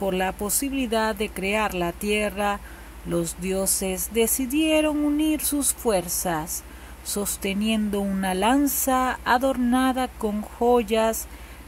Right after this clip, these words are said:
llamada Amenonoku Oku. Descendieron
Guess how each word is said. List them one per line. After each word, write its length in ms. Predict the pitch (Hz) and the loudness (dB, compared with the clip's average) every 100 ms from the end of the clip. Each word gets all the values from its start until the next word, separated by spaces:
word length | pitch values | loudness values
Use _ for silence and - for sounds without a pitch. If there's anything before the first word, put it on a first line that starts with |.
| 185 | 0
llamada 840 | 185 180 180 208 208 208 202 202 - - - - | 2 2 4 4 4 2 0 -2 -10 -16 -16 -6
Amenonoku 920 | 190 196 196 190 196 208 254 - 233 208 | -2 0 0 0 0 2 0 0 -6 -4
Oku. 380 | 214 214 - 180 165 151 - - - - - - | -2 -2 -2 -8 -10 -12 -16 -16 -16 -18 -16 -6
Descendieron 1000 | 185 185 208 196 208 220 226 226 220 | -2 0 2 0 2 4 6 4 0